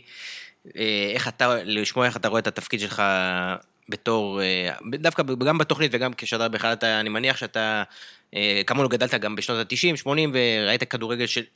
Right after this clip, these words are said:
שיכול להיות שהוא נתפס כיותר טוב, לא יודע אם הוא באמת יותר טוב, אבל יותר מלהיב, הוא היה יותר במרכז, הוא היה יותר מעניין. שוב, אולי זה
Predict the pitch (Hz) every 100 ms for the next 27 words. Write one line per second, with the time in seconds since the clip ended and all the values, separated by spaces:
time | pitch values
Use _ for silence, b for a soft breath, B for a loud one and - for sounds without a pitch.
0 | - - - - 202 - 156 139 127 127
1 | - 156 143 - 101 104 101 104 120 117
2 | 104 110 117 104 98 101 104 104 113 139
3 | 123 123 104 131 123 120 123 135 120 113
4 | 104 - 143 120 113 113 123 117 107 98
5 | 113 131 131 - 117 117 113 107